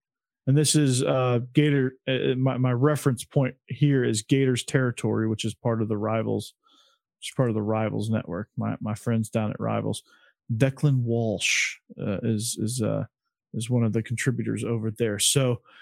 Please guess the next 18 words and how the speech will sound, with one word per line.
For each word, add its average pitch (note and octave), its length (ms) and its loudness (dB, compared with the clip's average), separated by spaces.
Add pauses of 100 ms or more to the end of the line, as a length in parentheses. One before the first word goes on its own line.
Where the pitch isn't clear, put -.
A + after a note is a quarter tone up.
(360)
um, D3 580 2 (540)
you F3+ 160 4
look F#3+ 140 2
at F#3 100 0
Kyle E3 260 2
Pitts, A#2 320 0
you C3 100 2
look D#3 160 2
at D#3 100 2
re-, C3+ 180 0 (100)
replacing C#3 640 0
him. G#2 220 0 (120)
Not F3+ 120 2
an G3+ 100 4
easy E3 320 4
thing C#3+ 260 4
to B2 40 2
do. A2+ 320 0